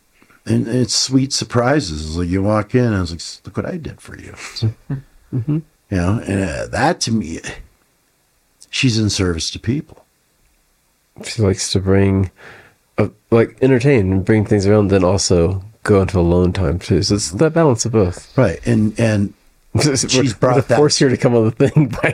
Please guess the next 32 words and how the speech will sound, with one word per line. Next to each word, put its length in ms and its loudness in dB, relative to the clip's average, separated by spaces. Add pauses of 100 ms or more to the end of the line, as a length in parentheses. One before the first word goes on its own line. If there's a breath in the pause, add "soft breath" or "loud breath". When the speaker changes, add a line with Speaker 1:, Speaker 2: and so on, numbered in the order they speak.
(100)
Speaker 2:
talking 280 2
Speaker 1:
What's 180 2
Speaker 2:
about 160 2
her. 80 0
Speaker 1:
interesting, 500 2
well, 180 4
what's 200 2
interesting 640 2
is 320 0 (680 loud breath)
it 140 2
brought 280 2
her 220 2
to 60 2
be 180 4
with 200 0
people, 360 2
and 100 2
it 40 0
brought 280 2
me 220 2
to, 420 0 (100)
to 140 0
a 40 -2
place 400 0
where 240 0
I 160 0
actually 420 -2
cherish 560 -6
being 300 -12 (360)
by 140 -12
myself. 460 -8 (520)
Speaker 2:
<laughs> 360 -8